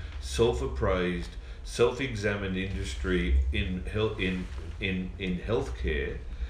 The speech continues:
that has not been enough to give us the respect that we were seeking, um, and hoping to find in becoming part, a more, more accepted part of medicine, which is what was asked of us.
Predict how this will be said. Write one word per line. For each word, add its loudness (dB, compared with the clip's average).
that 4
has 0
not 2
been 2
enough -2
to -4
give -4
us 0
the -2
respect -2
that -4
we 0
were -2
seeking, -4
um, -2
and 0
hoping 0
to -2
find 0
in -2
becoming -4
part, -2
a -4
more, 0
more 0
accepted -2
part -2
of 0
medicine, 0
which -2
is 2
what 4
was 0
asked 0
of 2
us. -6